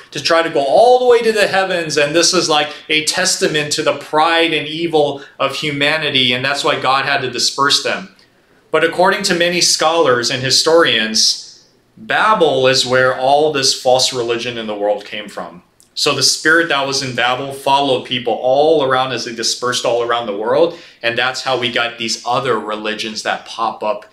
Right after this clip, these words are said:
in other parts of the world. Like a, some, this satanic, man-centered spirit within it. And interestingly, Babylon was even one of the world empires in the past. It was the empire that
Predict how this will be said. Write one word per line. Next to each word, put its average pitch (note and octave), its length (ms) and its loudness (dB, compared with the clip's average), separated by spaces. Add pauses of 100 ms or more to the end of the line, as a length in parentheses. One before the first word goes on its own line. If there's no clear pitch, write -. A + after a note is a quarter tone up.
(180)
in G#2+ 120 -10
other G#2 240 -4
parts G2+ 600 -6
of G2 280 -10
the G2 80 -12
world. F2 500 -12 (760)
Like G#2+ 200 -2
a, A#2+ 80 0
some, C3+ 360 -2 (180)
this A#2+ 200 -2
satanic, C3 1080 -2
man-centered A#2 840 -2
spirit G#2 520 -2 (240)
within G#2+ 380 -6
it. F2+ 200 -8 (640)
And B2+ 140 -2
interestingly, D3+ 840 0
Babylon C3+ 640 -2
was B2+ 260 -2
even C#3 640 -2 (240)
one D#3+ 180 0
of E3 100 0
the C#3 120 0
world D3+ 400 4
empires C3 960 -2
in C#3 140 -8
the B2 120 -2
past. - 600 -2 (160)
It C#3+ 80 2
was F3 220 2
the D#3 160 2
empire E3 500 0
that C#3+ 240 -2